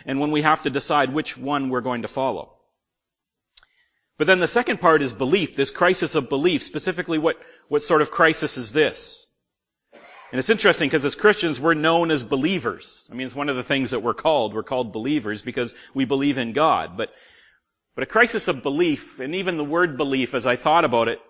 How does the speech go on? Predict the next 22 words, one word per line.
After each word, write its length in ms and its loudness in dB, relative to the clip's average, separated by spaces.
as 140 -14
I 60 -2
was 100 -4
preparing 500 0
this 220 -2
week, 220 -2
can 140 -2
seem 280 -2
a 40 2
little 300 2
weak, 460 -6
right? 300 -6
Like, 160 -8
we 100 -10
can 140 -4
believe 340 2
in 160 -2
a 60 0
lot 280 6
of 120 0
different 320 -2
things, 520 0